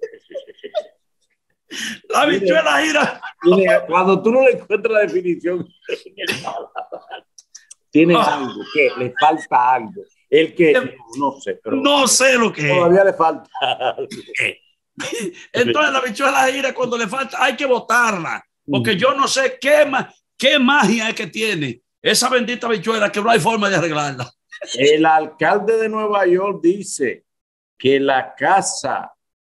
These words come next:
Speaker 2: municipal está embrujada. <laughs> A él le ha quedado grande la alcaldía. A él le ha caído una brujería en la alcaldía.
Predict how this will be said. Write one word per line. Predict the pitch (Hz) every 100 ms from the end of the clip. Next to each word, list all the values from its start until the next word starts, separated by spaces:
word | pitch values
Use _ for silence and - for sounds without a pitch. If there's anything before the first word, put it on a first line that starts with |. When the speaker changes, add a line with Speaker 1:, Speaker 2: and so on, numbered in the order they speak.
| _ _ _ _
Speaker 2:
municipal | 107 135 160 156 170 170 220 220 143 98 _ _ _ _ _ _ _ _ -
está | 131 131 - 147
embrujada. | 143 127 117 95 92 90 90 92 - _ _ _ _ _ _ _ -
<laughs> | - - 135 - _ _
A | 117 -
él | 143 143
le |
ha | 156
quedado | - 139 131 143 143 -
grande | 151 - - 202 131 - _ _ - -
la | 202
alcaldía. | - - - 185 180 156 131 - 185 - - _ - -
A | 151 -
él | 220 254
le | 247
ha | 175
caído | 202 208 220
una | 214
brujería | 208 196 190 175 175
en | 160
la | 151
alcaldía. | 123 - _ _ - -